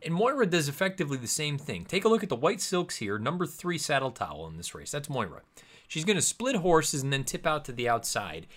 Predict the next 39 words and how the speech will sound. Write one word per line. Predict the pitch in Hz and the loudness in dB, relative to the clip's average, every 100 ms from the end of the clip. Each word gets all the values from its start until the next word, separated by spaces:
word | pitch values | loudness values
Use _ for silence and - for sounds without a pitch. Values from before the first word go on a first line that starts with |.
| - - | -20 -10
and | 151 160 | -4 -2
she | 151 220 | -2 -2
just | 151 202 - - | 0 -2 -4 -2
drives | 175 196 190 | 4 4 4
by | 143 220 240 | 2 0 0
these | 120 - | -4 -6
girls | 69 - - - _ _ _ _ - | -12 -12 -16 -18 _ _ _ _ -4
as | 156 | -2
if | 180 | 0
they're | 185 | 0
standing | 147 - 185 175 160 | -2 0 0 0 -2
still. | - 190 139 - _ _ _ _ _ _ _ - | -2 -2 -2 -6 _ _ _ _ _ _ _ -2
Now, | 151 143 - _ _ _ _ 127 | 0 0 -4 _ _ _ _ -2
I | |
think | 147 220 | 0 0
the | 202 | 4
most | 190 202 - | 6 4 2
impressive | 143 254 269 247 190 | -2 -2 -2 -2 -6
thing | 180 160 | -6 -4
about | 131 143 156 123 | 2 4 4 2
her | 95 107 | -2 -2
is | - 151 143 | -2 -2 -2
the | |
fact | 143 131 120 120 | 0 2 2 2
that | 117 | 0
it | 120 | 0
feels | - 202 202 131 | 0 2 2 2
like | 101 104 | -2 -2
this | 135 151 | -2 -2
distance, | 147 131 135 110 - - - | 0 0 -2 -4 -6 -10 -12
she's | 160 | -2
really | 185 233 | 6 6
just | 113 101 | 6 0
getting | 131 104 | -2 0
warmed | 117 98 95 | 0 0 -2
up. | 90 - - _ _ _ _ _ _ _ _ _ _ _ _ _ _ _ 208 | -4 -8 -20 _ _ _ _ _ _ _ _ _ _ _ _ _ _ _ -16
There | 147 139 175 180 | -6 2 4 8
are | 170 170 170 - _ _ _ _ - | 8 8 4 -4 _ _ _ _ -14
some | - 190 185 185 | -2 0 2 0